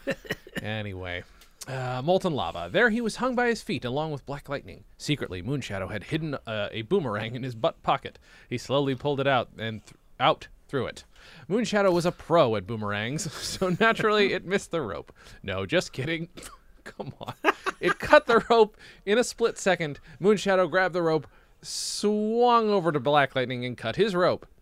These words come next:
Speaker 2: After that, he grabbed Black Lightning, and they swung out through a crevice in a cave. In a cave. "Whew," said Black Lightning. "That was close."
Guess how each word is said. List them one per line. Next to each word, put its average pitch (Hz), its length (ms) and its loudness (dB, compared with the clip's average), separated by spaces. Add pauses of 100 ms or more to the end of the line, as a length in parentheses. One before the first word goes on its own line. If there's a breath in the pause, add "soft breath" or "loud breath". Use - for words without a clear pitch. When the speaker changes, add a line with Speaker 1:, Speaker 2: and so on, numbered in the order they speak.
(160)
Speaker 2:
After 196 300 -2
that, 139 240 0 (240 soft breath)
he 147 140 -6
grabbed 147 340 2
Black 120 260 -2
Lightning, 95 320 -8 (160 soft breath)
and 143 120 -4
they 165 80 -2
swung 247 340 0
out 226 180 -2
through 220 220 0
a 208 80 2
crevice 139 420 0
in 147 120 -4
a 151 60 -2
cave. 113 580 -4
In 113 160 -10
a 131 160 -8
cave. - 360 -12 (540 soft breath)
"Whew," 226 380 4
said 123 160 -2
Black 101 260 -2
Lightning. 101 380 -8
"That 151 200 -4
was 269 160 0
close." 98 500 -6